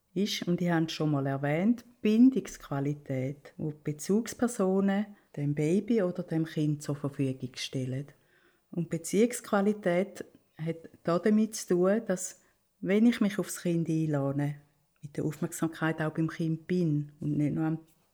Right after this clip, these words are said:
als Beispiel beim Telefon. Die Regulation und die Koregulation, die kann man auch im Erwachsenenalter in einem gewissen Sinn nachholen. Und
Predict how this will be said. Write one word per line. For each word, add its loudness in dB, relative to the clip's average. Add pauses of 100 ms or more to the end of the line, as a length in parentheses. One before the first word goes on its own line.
(180)
als -10
Beispiel -4
beim -2
Telefon. -2 (800)
Die -2
Regulation 4 (120)
und -2
die -20
Koregulation, 2 (480)
die -6
kann -2
man 2
auch 0
im 2
Erwachsenenalter 0 (340)
in -4
einem -4
gewissen -6
Sinn 2
nachholen. 0 (680)
Und -10